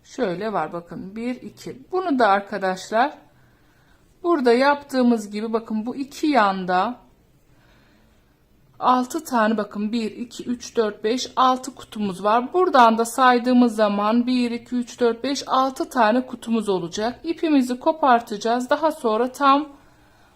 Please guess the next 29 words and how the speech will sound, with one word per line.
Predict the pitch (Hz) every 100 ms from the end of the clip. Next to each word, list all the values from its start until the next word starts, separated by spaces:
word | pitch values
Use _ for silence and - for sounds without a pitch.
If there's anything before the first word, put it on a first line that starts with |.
| _
alt | - 294 254 -
kısmının | - 233 220 208 240
tam | 269 294 294
karşısına | 262 226 208 - - 208 170 220
yine | 302 320 214
burada | 208 196
altı, | - 202 202 220 220
burada | 240 220
altı | - 226 226 240
olacak | 220 226 226
şekilde | 202 190 196 220
ortada | 262 277 277 233
iki | 269 254 370
tane | 370 233 196 202
kutumuzu | 233 - 226 190 185
yapacağız. | 240 254 254 262 262
Onu | 254 262
da | 247
altı | 196 196 -
kutu | - -
olana | 208 196 190
kadar | 190 185
yapacağız. | 240 269 254 277 285 - - - _
Yani | 285 285
şöyle | 339 311 320
baktığımız | 320 320 311 294
zaman | 247 240 262 262
dört | 339 320 -
tane | 233 208 214 294 -